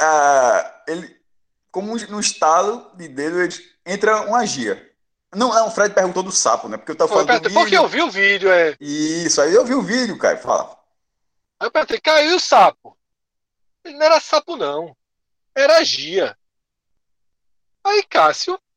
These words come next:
Speaker 2: na propriedade, que Cássio já entende um pouco também ali dessa vida.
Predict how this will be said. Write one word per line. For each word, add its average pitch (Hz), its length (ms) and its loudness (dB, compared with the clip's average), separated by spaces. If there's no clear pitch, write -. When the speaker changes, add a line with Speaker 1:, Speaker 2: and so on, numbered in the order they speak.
Speaker 2:
na 226 160 2
propriedade, 156 640 2
que - 100 -20
Cássio - 300 -2
já 180 120 2
entende 151 360 -6
um 131 100 -16
pouco 139 180 -8
também 135 360 -6
ali 127 180 -10
dessa 127 300 -8
vida. - 100 -16